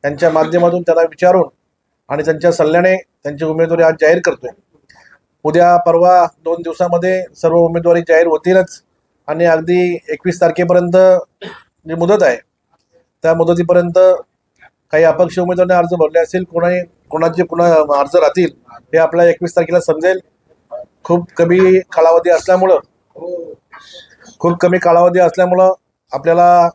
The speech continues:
प्रचाराला खूप कमी दिवस मिळणार आहेत. यासाठी आता ह्या आघाडीमध्ये आम्हाला शेतकरी कामगार पक्षाने सुद्धा पाठिंबा दिलेला आहे. तर शेतकरी कामगार पक्ष, राष्ट्रवादी काँग्रेस आणि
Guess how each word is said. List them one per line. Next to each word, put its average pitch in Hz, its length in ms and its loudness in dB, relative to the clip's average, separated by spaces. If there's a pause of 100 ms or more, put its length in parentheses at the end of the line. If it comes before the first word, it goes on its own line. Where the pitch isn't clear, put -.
(120)
प्रचाराला 175 420 -2
खूप 190 200 -4
कमी 185 180 -4
दिवस 175 240 -2
मिळणार 165 200 0
आहेत. 131 120 2 (1900)
यासाठी 180 600 2 (1000)
आता 175 140 -2
ह्या 165 180 2
आघाडीमध्ये 180 480 0
आम्हाला 180 240 2
शेतकरी - 320 -6
कामगार 175 300 0
पक्षाने 180 340 -4
सुद्धा 175 200 0
पाठिंबा 170 380 0
दिलेला 170 260 0
आहे. 139 340 0 (880)
तर 175 120 2
शेतकरी 175 340 -2
कामगार 175 280 0
पक्ष, 170 260 -4
राष्ट्रवादी 180 760 0
काँग्रेस 180 520 -2 (160)
आणि 175 460 -6